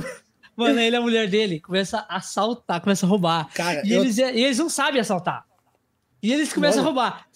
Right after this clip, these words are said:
Speaker 1: Tudo come-, primeiro eles começam, eles entram num desespero social total, que eles não têm nada, vai se passar fome. E aí,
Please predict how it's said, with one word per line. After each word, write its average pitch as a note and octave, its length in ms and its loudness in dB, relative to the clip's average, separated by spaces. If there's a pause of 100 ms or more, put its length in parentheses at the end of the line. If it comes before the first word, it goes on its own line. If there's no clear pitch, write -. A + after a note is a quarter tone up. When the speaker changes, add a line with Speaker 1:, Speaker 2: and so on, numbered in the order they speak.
(140)
Speaker 1:
Tudo F4 180 2
come-, D#4 340 2 (400)
primeiro C4 260 2
eles E4+ 100 0
começam, D4 320 0
eles B3 300 2
entram D4 260 0
num C#4+ 260 2
desespero C4 1040 0 (100)
social C4 800 -2
total, C4 580 0
que C4 80 -4
eles B3+ 160 0
não B3+ 140 -2
têm C4 240 -4
nada, A#3 320 0
vai A#3 120 -4
se A#3 80 -8
passar A#3+ 320 0
fome. A3+ 520 0 (360)
E B3 120 2
aí, C#4 320 2